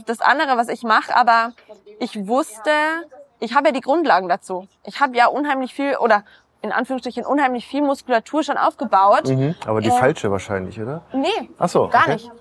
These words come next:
Speaker 1: Das Einzige, was ich noch machen musste, war, ich musste halt abnehmen.
Speaker 2: Mhm.
Speaker 1: Und dann ist die Mus-, dann sehe ich auch so aus.
Speaker 2: Ja.
Speaker 1: Und deswegen war das für mich der Schritt gar nicht so groß.
Speaker 2: Mhm.
Speaker 1: Also man hat's, du hast die, im Prinzip sind die Sportarten gar nicht so unterschiedlich.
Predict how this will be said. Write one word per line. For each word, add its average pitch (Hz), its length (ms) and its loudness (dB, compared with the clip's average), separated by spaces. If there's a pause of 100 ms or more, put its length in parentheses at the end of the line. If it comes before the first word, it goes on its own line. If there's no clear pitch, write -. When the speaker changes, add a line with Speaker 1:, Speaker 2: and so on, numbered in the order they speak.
(120)
Speaker 1:
Das 233 100 -4
Einzige, 302 460 -2
was 285 160 0
ich 269 100 -4
noch 262 180 -4
machen 262 300 0
musste, 285 300 -4
war, 269 180 4
ich 262 80 -10
musste 254 220 -8
halt 240 80 0
abnehmen. 302 420 -4 (420)
Speaker 2:
Mhm. 123 140 -8
Speaker 1:
Und 233 140 -4
dann 233 120 4
ist 240 200 -6
die 269 80 -8
Mus-, 254 320 -6
dann 240 160 0
sehe 226 120 -4
ich 220 100 2
auch 349 100 4
so - 160 -6
aus. 170 380 -4 (180)
Speaker 2:
Ja. 127 280 -4 (160)
Speaker 1:
Und 233 140 -6
deswegen 277 400 0
war 269 120 4
das 285 180 -6
für 285 100 -2
mich 269 240 -6
der 254 140 2
Schritt - 280 -6
gar 190 160 2
nicht 202 140 -8
so 226 120 -8
groß. 233 440 0 (180)
Speaker 2:
Mhm. 247 240 -20 (440)
Speaker 1:
Also 240 360 2 (200)
man 226 200 0
hat's, 294 320 -4 (240)
du 247 240 -4
hast 285 320 -2 (380)
die, 240 100 -6 (300)
im 320 140 0
Prinzip 330 480 -4 (640)
sind 285 220 0
die 311 80 0
Sportarten 214 500 0
gar 220 160 4
nicht 214 180 -8
so 247 160 2
unterschiedlich. 196 720 -4